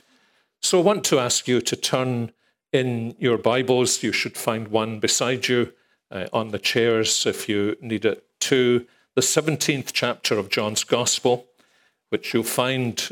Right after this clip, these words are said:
in the, the Church Bible on page nine hundred and three. And I want to read just the closing verses, the third section of this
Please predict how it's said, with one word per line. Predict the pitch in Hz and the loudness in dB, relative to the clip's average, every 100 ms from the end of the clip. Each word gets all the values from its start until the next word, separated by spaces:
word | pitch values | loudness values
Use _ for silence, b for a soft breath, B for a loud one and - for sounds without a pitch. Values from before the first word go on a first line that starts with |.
| - | -2
in | 143 110 104 98 - - | -2 -2 -6 -12 -16 -2
the, | 98 92 90 _ - | 0 0 -4 _ -4
the | 113 | -2
Church | - 165 - - | 0 0 0 0
Bible | 107 107 110 | 0 2 0
on | 107 | 0
page | - 113 - | 0 0 0
nine | 120 135 123 | -2 -2 0
hundred | 139 120 113 | -2 0 0
and | 110 107 | 0 -4
three. | - - 110 107 120 147 _ b b b b b b b b - | -6 -2 0 0 -2 -4 _ b b b b b b b b -6
And | 113 107 107 104 120 - | -2 -2 -4 -8 -8 -4
I | |
want | 131 135 - | 0 0 -2
to | - 127 117 | -2 2 2
read | 101 110 101 | 2 -2 0
just | 147 - - | 0 0 -4
the | |
closing | - - 143 143 135 123 123 104 | -6 -2 2 2 2 -2 -4 -6
verses, | - 113 113 - 135 - - - _ b b b | 0 0 2 2 2 2 -4 -6 _ b b b
the | 113 | -8
third | - 131 131 | 0 0 0
section | - - 135 143 - 120 107 | 0 0 0 0 0 -2 -2
of | 110 - | -4 0
this | 117 - - - | 0 2 -2 -4